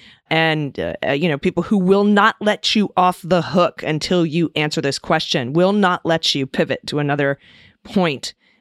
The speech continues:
or, or a talking point or a spin until you answer this question. There was a great interview with Jim on C N N the other day with, uh, uh, one of the Republican reps talking about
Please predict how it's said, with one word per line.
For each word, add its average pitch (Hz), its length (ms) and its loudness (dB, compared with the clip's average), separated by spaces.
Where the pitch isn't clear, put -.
or, 139 260 0
or 147 200 2
a 143 60 0
talking 175 460 0
point 127 380 -4
or 131 120 0
a 131 60 -2
spin 160 540 -2
until 170 420 2
you 160 200 4
answer 151 360 -2
this 143 180 -4
question. 156 280 -2
There 143 80 0
was 143 80 0
a 170 60 0
great 180 260 0
interview 180 440 2
with 156 140 0
Jim 185 200 2
on 165 140 0
C 180 220 0
N 170 120 2
N 220 160 2
the 160 140 0
other 147 200 0
day 151 320 0
with, 160 400 0
uh, 151 280 2
uh, 151 160 0
one 170 300 2
of 170 140 -2
the 147 340 0
Republican 180 500 0
reps 175 260 0
talking 175 460 0
about 160 340 0